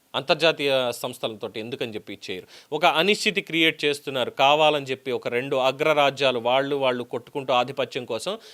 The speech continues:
అనిశ్చితి క్రియేట్ చేసి భారతదేశానికి ఎఫెక్ట్ అయ్యేటువంటి లాగా. బంగ్లాదేశ్ అల్లర్ల వెనకాల అమెరికా, చైనా ఉన్నాయనేది వాస్తవం అంటూ చాలామంది ఎక్స్‌ప్లెయిన్ చేస్తున్నారు.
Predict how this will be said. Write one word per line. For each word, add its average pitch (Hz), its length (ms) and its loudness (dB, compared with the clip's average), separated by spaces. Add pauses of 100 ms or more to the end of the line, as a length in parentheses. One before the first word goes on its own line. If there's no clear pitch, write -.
(160)
అనిశ్చితి 165 400 0
క్రియేట్ 143 400 0
చేసి 139 160 -2
భారతదేశానికి 127 880 -2
ఎఫెక్ట్ 113 300 -6
అయ్యేటువంటి 101 480 -6
లాగా. 85 180 -12 (280)
బంగ్లాదేశ్ 170 520 4
అల్లర్ల 147 280 0
వెనకాల 139 280 -2
అమెరికా, 143 360 -2 (120)
చైనా 131 240 -4
ఉన్నాయనేది 117 520 -8
వాస్తవం 117 400 -4
అంటూ 110 260 -8 (300)
చాలామంది 135 360 2
ఎక్స్‌ప్లెయిన్ 104 320 -14
చేస్తున్నారు. - 420 -18